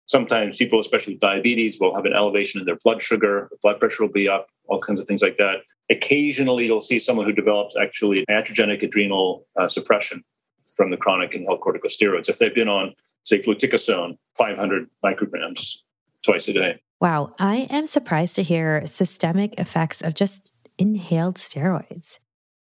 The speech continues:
Speaker 2: Maybe the takeaway here is that our default shouldn't be, "Okay, things are going well, continue I C S." And maybe if things are going well, it should trigger us to say, "Okay, maybe we can de-escalate a bit."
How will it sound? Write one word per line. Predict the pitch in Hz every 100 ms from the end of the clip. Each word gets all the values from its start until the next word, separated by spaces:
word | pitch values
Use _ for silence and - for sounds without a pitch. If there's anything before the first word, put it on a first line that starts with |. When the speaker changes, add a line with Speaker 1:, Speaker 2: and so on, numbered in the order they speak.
| _ _ _
Speaker 2:
Maybe | 240 262 370 370
the | 202 202
takeaway | - 110 - 165
here | 175 196
is | 180 170
that | 160 - -
our | 175
default | 185 208 214 240 -
shouldn't | - 226 214
be, | 214 175
"Okay, | 285 311 320
things | 277 254 254
are | 254
going | 240 226
well, | 220 214 208 175
continue | 170 220 233 226 226
I | 208
C | 226 196
S." | 190 175 - - _ _ _ -
And | 202 196
maybe | 247 240 226 214 214
if | 202
things | - 202 208
are | -
going | 208 202 95
well, | 269 320 - -
it | 208
should | 220
trigger | - 220 214
us | 208 196
to |
say, | 190 196 233
"Okay, | 247 269
maybe | 190 196 277
we | 311
can | 294 269 240 233 208
de-escalate | 202 226 254 - 160 147
a | 143
bit." | -